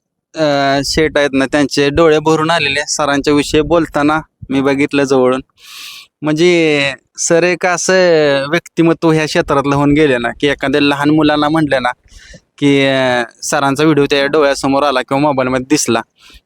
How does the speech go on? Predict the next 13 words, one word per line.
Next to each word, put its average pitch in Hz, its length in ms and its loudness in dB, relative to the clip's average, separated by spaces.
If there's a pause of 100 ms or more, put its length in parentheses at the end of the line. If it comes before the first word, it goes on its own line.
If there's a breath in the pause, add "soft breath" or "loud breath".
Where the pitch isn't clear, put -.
तर 135 40 -6 (180)
त्याच्या 143 240 2
देखील 147 340 -4
डोळ्यात 147 240 2 (120)
पाणी 143 260 0
येईल. 135 140 -2 (460 loud breath)
म्हणजे 147 160 4
एवढं 147 320 2
नाव 147 180 2 (100)
कमावलं 151 360 0
सरांनी 147 460 -2 (560 soft breath)
आणि 151 500 0 (220)
अजून 156 380 0